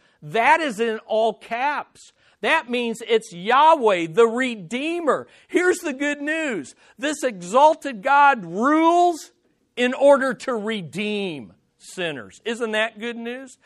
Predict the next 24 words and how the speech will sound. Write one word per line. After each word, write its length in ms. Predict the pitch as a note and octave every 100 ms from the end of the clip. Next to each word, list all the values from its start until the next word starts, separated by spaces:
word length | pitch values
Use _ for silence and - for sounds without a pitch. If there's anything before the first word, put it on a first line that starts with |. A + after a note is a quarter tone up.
| _ _
So 260 | D4+ C4
he's 240 | A#3+ A#3 -
glorious, 1000 | G#3 G#3+ D#4 F#4 B3+ E3+ D#3+ G3 - - _ _ _ _ -
but 140 | C4+
he's 200 | A#3+ G#3
also 400 | A#3+ A#3+ - G#3+
gracious. 880 | D#3+ F3+ G3 F#3+ - - _ _ _ _ _ _ _ _
So 160 | A3+ G#3
I, 140 | - _ _ _ _ _
I 120 | F3+ E3
showed 440 | - G#3+ C4 C#4
you 120 | G#3+ E3
that 340 | C3+ C3+ D#3 _ _ _
from 320 | - F#3+ F3
the 140 | F3 E3+
use 380 | G3 A#3 - -
of 220 | F#3+ F3 D3
the 120 | D3+
words 580 | D3+ F3+ G#3 A3 F3+ F3+ -
of 360 | D#3+ C#3+ D3 D3
the 100 | D3
names 380 | F3 G3+ F3
of 160 | D3+ C3+
God. 360 | F3 G#3+ F#2+